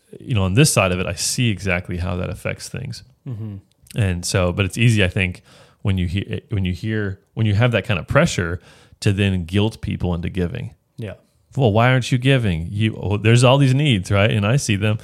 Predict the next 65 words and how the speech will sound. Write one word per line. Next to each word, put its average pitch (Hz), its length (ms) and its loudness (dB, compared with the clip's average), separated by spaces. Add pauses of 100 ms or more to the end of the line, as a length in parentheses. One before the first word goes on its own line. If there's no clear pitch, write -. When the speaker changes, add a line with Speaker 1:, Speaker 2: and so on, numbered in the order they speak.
(360)
Speaker 1:
and 98 180 0
you 113 60 6
need 113 160 4
to 101 80 -4
give." 98 320 0
And 90 160 2
that's 107 220 2
not 92 220 -2
how 92 100 -6
God 87 240 -4
wants 87 300 -8 (260)
us 87 260 -8
to 90 380 -8 (320)
address 101 640 -4 (240)
the 104 80 -6
Speaker 2:
Right. 107 100 -8
Speaker 1:
flock, 110 380 -4
right? 104 280 -6 (120)
Speaker 2:
Mm-hmm. 104 220 -12 (120)
Speaker 1:
It's 104 200 -2
that, 92 340 -2
and, 101 160 -4
and 98 140 -2
that's 107 180 0
why 101 60 -2
I 101 40 -2
always 98 140 -4
wanna 92 140 -6
be 80 40 -14
careful 123 400 -4
of 90 120 -2
is 90 180 -6 (500)
I 117 120 2
wanna, 107 260 4 (140)
I 117 60 -2
wanna 139 160 2
invite 104 460 0
you 117 80 2
into 92 180 -4
giving 110 320 -2
because 101 180 -2
it's 104 120 -6
one 104 140 -2
of 85 60 -4
the 78 40 -10
best 95 200 2
spiritual - 340 -6
disciplines 95 300 -8
that 92 80 -6
you 95 100 -4
can 95 120 -8
have, 92 460 -4 (140)
Speaker 2:
Mm-hmm. 101 220 -10 (160)
Speaker 1:
is 113 120 -2
to 107 80 -4
give 107 360 0
to 107 180 -4
others 98 400 0
and 92 100 -6
to 92 60 -6
see - 240 -4
how 101 140 -2
God 90 260 -4
brings 92 260 -8
fruit 113 420 -2